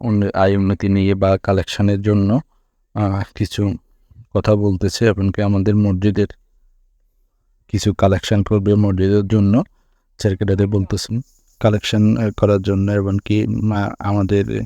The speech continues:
আহ, তিনজন মুসল্লি কালেকশন করতেছেন।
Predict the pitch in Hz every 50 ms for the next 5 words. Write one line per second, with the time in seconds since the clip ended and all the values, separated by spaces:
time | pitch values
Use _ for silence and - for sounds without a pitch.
0 | - _ _ _ _ _ _ _ - 113 104 101 104 - 104 104 101 98 101 101
1 | 104 104 98 95 - - 110 104 101 98 101 101 101 - - 92 95 90 - -
2 | 95 92 - 107 107 - - 98 - - - 113